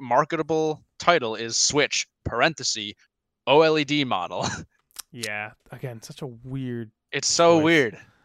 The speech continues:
Speaker 2: Um, so, yeah, Andrew, I think you, you started to touch on it, and I think the biggest thing here is what's not here. So, obviously, let's, let's rewind a couple months. We have been getting, we've been getting Switch Pro rumors for a couple years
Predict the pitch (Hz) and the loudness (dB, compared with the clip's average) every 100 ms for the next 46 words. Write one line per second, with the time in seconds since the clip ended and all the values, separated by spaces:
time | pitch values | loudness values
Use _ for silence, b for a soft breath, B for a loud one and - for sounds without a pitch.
0 | b b b _ _ 151 160 160 160 - | b b b _ _ 0 2 2 0 -14
1 | _ _ _ _ _ _ - - - 220 | _ _ _ _ _ _ -20 -8 0 2
2 | 202 - _ _ _ - 202 202 156 196 | 2 -6 _ _ _ -4 2 2 2 0
3 | 190 190 185 220 180 156 151 - 147 131 | 0 0 -2 -6 -10 -10 -10 -4 -2 -2
4 | 113 - 117 117 107 - 117 117 156 123 | -6 -12 -10 -8 -10 -12 -12 -12 -14 -14
5 | - 117 117 - 113 110 110 107 - 110 | -12 -10 -10 -12 -16 -14 -14 -14 -14 -14
6 | 107 - _ _ _ _ _ _ 160 202 | -16 -18 _ _ _ _ _ _ -6 -6
7 | - - 131 117 113 113 123 117 120 - | -10 -20 -16 -10 -10 -10 -12 -14 -14 -6
8 | 190 123 180 190 185 180 175 - 175 - | -2 0 0 0 -4 -6 -8 -8 -8 -6
9 | 170 160 127 113 113 107 _ _ - 127 | -6 -2 -2 -2 -6 -14 _ _ -14 -10
10 | 127 113 107 107 - 139 127 175 156 147 | -8 -10 -12 -14 -16 -14 -12 -10 -10 -10
11 | 135 131 120 113 - _ - 156 135 123 | -8 -8 -10 -16 -20 _ -12 -8 -6 -6
12 | 117 127 - - 113 110 107 107 - 110 | -8 -12 -10 -8 -8 -8 -14 -16 -14 -14
13 | 104 - 123 _ _ 214 - 123 110 123 | -14 -18 _ _ _ -8 -8 -12 -12 -8
14 | 139 117 110 | -6 -6 -8